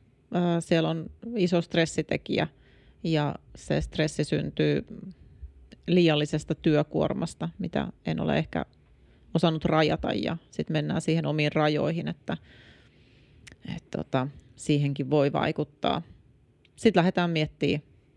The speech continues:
minkälaisiin asioihin voidaan vaikuttaa. Onko tarvetta sitten hetkellisesti hakea vaikka, vaikka sit niitä jonkunlaista lääkettä siihen uneen, että saisit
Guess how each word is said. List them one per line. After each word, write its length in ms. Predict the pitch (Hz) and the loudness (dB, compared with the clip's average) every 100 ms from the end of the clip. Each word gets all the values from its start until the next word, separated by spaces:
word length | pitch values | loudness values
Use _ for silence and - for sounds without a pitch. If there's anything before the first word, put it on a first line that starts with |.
| _ _ - | _ _ 0
minkälaisiin 640 | 185 170 180 175 175 165 | 2 4 4 4 2 0
asioihin 480 | 151 - 151 156 160 | -2 0 0 0 2
voidaan 340 | 147 135 - - | 2 2 0 -2
vaikuttaa. 500 | - - - - - 170 _ _ _ _ _ _ _ _ _ _ _ _ | -4 -4 -8 -6 -6 -8 _ _ _ _ _ _ _ _ _ _ _ _
Onko 220 | 185 190 | 0 0
tarvetta 480 | 214 214 196 196 - | 4 4 4 0 -2
sitten 440 | 196 190 - 175 - _ - _ _ _ _ _ _ _ _ _ _ | -2 -2 0 -2 -2 _ -20 _ _ _ _ _ _ _ _ _ _
hetkellisesti 680 | 190 180 - 165 160 180 - | 2 4 4 2 2 0 0
hakea 540 | 175 185 - 156 143 147 - _ 170 | 2 2 2 4 4 0 -6 _ 2
vaikka, 440 | 175 175 - 190 - | 4 2 2 0 2
vaikka 280 | 156 160 170 | 2 2 0
sit 180 | 170 - | -2 0
niitä 380 | 170 170 185 - _ _ _ _ _ _ _ | -2 0 -2 -4 _ _ _ _ _ _ _
jonkunlaista 680 | 175 170 170 165 170 - 180 - _ _ _ _ _ _ _ _ _ _ _ - | -2 0 0 0 0 -2 -6 -8 _ _ _ _ _ _ _ _ _ _ _ -2
lääkettä 480 | 170 156 160 - | 2 2 -2 -4
siihen 360 | 165 160 160 165 | -4 0 0 2
uneen, 540 | 170 156 147 - - - | 0 0 0 0 -2 -4
että 160 | - | -4
saisit 340 | - 147 151 | 0 2 2